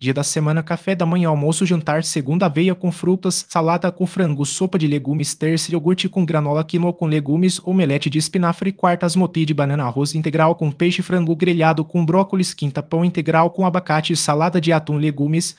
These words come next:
assado. Sexta, panquecas de aveia, frango com batata doce, salada de grão de bico. Sábado, ovos mexidos, quiche de espinafre, sopa de lentilhas. Domingo, frutas variadas, risoto de cogumelos, peixe grelhado com salada. Exercícios em casa para acelerar o metabolismo. Benefícios do treino em casa. Treinar em casa traz vários benefícios que podem transformar sua rotina.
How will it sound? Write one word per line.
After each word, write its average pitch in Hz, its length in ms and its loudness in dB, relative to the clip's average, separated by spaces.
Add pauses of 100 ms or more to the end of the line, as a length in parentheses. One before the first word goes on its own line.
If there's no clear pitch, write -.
(120)
assado. 165 460 -2
Sexta, 160 360 -2
panquecas 160 560 0
de 156 80 0
aveia, 165 300 2
frango 170 340 0
com 175 200 -2
batata 170 420 0
doce, 160 380 -2
salada 165 420 0
de 180 80 2
grão 170 240 2
de 165 80 0
bico. 151 300 -2
Sábado, 185 460 0
ovos 170 280 2
mexidos, 165 500 0
quiche 160 240 -2
de 143 120 0
espinafre, 165 500 0
sopa 185 300 -2
de 156 100 2
lentilhas. 151 480 0
Domingo, 151 400 0
frutas 185 460 -2
variadas, 170 540 0
risoto 165 440 0
de 180 80 0
cogumelos, 170 640 0
peixe 180 280 0
grelhado 165 460 2
com 156 160 -2
salada. 160 420 0
Exercícios 151 580 -2
em 156 100 2
casa 156 360 2
para 165 220 -2
acelerar 175 420 2
o 170 60 2
metabolismo. 165 580 0
Benefícios 156 520 -2
do 127 100 -2
treino 135 220 -2
em 127 100 -2
casa. 156 320 2
Treinar 170 400 -2
em 151 100 0
casa 160 340 0
traz 165 260 2
vários 147 380 0
benefícios 160 640 -4
que 156 120 -4
podem 190 380 0
transformar 160 640 0
sua 208 240 -4
rotina. 123 640 -4